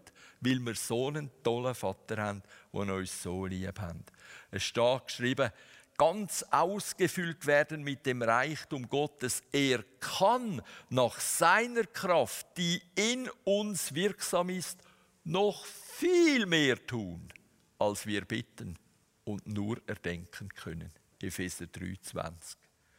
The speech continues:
So, dass es uns zum Besten dient. Vers achtundzwanzig.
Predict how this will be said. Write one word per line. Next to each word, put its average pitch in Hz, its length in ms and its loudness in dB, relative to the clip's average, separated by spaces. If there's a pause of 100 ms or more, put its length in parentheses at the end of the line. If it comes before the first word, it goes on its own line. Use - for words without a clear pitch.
(380)
So, 190 300 4
dass 170 240 2
es 139 180 -4
uns 160 600 -4 (180)
zum 104 260 -4
Besten 120 540 -4
dient. 90 560 -8 (220)
Vers 90 520 -4
achtundzwanzig. - 960 -10